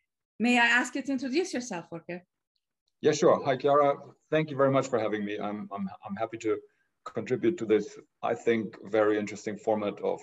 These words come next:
Speaker 2: of exchanging ideas and thoughts about, um, the H R space and, and everything around it. Um, my professional past is, is, is full of, of H R transformation consultancy. Then I did a lot of H R,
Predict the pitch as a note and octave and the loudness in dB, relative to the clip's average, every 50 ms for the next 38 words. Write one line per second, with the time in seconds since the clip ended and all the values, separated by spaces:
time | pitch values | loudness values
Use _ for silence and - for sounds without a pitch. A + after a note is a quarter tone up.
0 | - - G2 - - - - - - G#2 G#2 G2 G2 G2+ G2+ G2 F#2+ G2 G2+ G#2 | -8 -10 -8 -8 -8 -12 -8 -4 -4 -4 -4 -2 -6 -6 -6 -6 -6 -2 -2 -2
1 | G2+ - F#2+ F2+ - - G2 F#2+ F#2 - - F2+ F2 - E2+ - - _ - - | -2 -2 -6 -10 -6 -4 -4 -4 -4 -4 -4 -4 -4 -4 -6 -12 -20 _ -12 -6
2 | - F2 F2+ E2 F2+ F2 - - - _ - - G#2+ G#2+ - - G#2 G#2 G#2 - | -4 -4 -4 -4 -6 -8 -10 -12 -16 _ -14 -8 -8 -6 -4 -4 -4 -4 -2 -2
3 | F#2+ F#2+ F#2+ - - A2 G2+ G2 F#2+ - - F#2 F#2 F2+ - - _ _ _ _ | -2 -2 -2 -2 0 0 0 0 -2 -4 -8 -12 -12 -12 -16 -20 _ _ _ _
4 | _ _ _ _ _ _ _ - G2+ G2 G2+ F#2 G2+ G2 G2+ G#2+ G2+ G2 F#2+ G2+ | _ _ _ _ _ _ _ -6 -4 -4 -2 -4 -4 -6 -6 -4 -2 0 2 2
5 | A2+ A2+ G#2+ G2+ G2 - - - G2+ F#2+ F#2+ G2 - _ - G2 G2 A2 A#2 G#2+ | 2 2 2 0 0 -2 -8 -10 -8 -6 -6 -6 -6 _ -6 -2 0 4 4 6
6 | A2 A2 - - - _ _ _ _ _ - A#2 - A#2+ A#2+ B2 - A2+ G#2 - | 4 4 2 -2 -12 _ _ _ _ _ -14 -6 -2 -2 0 0 0 -2 -2 0
7 | - A#2 A2+ A2 G#2+ - - - - G#2 G#2+ A2 G#2 G#2 - - - _ - G#2 | 0 0 0 0 -2 -6 -10 -10 -4 -2 0 0 -2 -4 -10 -16 -18 _ -16 -16
8 | G2 - - - - - - - - - - - - - A#2 A2+ A2 A2 G#2+ - | -16 -16 -16 -18 -18 -18 -20 -20 -20 -20 -20 -12 -4 -2 2 2 2 2 0 -2
9 | - - - G2 G2 - - A2+ A2 G#2+ - - A2 G#2+ G#2+ - A2 A2 - - | -10 -12 -12 -14 -12 -4 2 2 2 2 2 2 0 0 0 -2 -6 -6 -6 -6
10 | A#2 G#2 G#2+ A2+ A2+ A2 G#2+ G#2+ G2 - G#2 G#2+ - A#2 B2 B2+ - C#3 C3+ - | -6 -2 0 0 -2 -2 -2 -8 -10 -10 -10 -6 -2 -2 -2 0 -2 -6 -6 -2
11 | - D#3 D3+ D3+ C3+ A#2 A2+ A2 G2+ - A2 A2 A2 A2 - - - G#2+ G#2+ A2 | 0 2 2 4 2 2 2 2 0 2 2 2 2 0 -6 -8 -4 -2 0 0
12 | A2 A2 G#2+ G2 - _ _ _ - - F#2+ G2 - - - G#2 G#2 G2+ G#2 G#2+ | 2 2 0 -2 -4 _ _ _ -10 -10 -8 -8 -10 -8 -2 2 4 4 4 4
13 | G#2 | 2